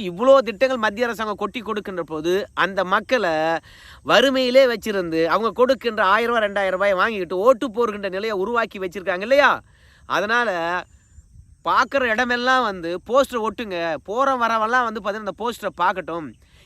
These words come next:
இந்த மாவட்டத்துக்கு மத்திய அரசாங்கத்துடைய திட்டத்தை இவ்வளோ கம்மியாக கொண்டு வந்திருக்கின்ற சட்டமன்ற உறுப்பினர் மற்றும் நாடாளுமன்ற உறுப்பினர் பற்றி மக்கள் தெரிஞ்சுக்கிட்டோம் அப்படின்றதுக்காக தான் போஸ்டர் அடிச்சு ஒட்டுங்க அப்படின்னு அண்ணாமலை வந்து சொல்லியிருப்பாருங்க.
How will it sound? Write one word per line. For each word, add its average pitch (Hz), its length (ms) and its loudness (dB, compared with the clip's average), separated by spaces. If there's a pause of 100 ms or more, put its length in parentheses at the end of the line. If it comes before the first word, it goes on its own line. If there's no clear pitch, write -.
(140)
இந்த 190 220 -6
மாவட்டத்துக்கு 226 560 0
மத்திய 202 280 -2
அரசாங்கத்துடைய 208 540 -4
திட்டத்தை 175 400 -6 (160)
இவ்வளோ 254 220 0 (140)
கம்மியாக 233 540 -4
கொண்டு 226 240 -8
வந்திருக்கின்ற 185 580 -4 (580)
சட்டமன்ற 233 520 -2
உறுப்பினர் 233 400 -2 (100)
மற்றும் 175 260 -6
நாடாளுமன்ற 226 560 2
உறுப்பினர் 185 400 -4
பற்றி 233 240 -6
மக்கள் 196 320 -6
தெரிஞ்சுக்கிட்டோம் 185 520 -2 (120)
அப்படின்றதுக்காக 156 720 -2
தான் 233 240 0
போஸ்டர் 247 320 4
அடிச்சு 190 260 -6
ஒட்டுங்க 185 300 -4 (280)
அப்படின்னு 165 320 -2
அண்ணாமலை 180 340 -2
வந்து 170 180 -10
சொல்லியிருப்பாருங்க. 151 580 -2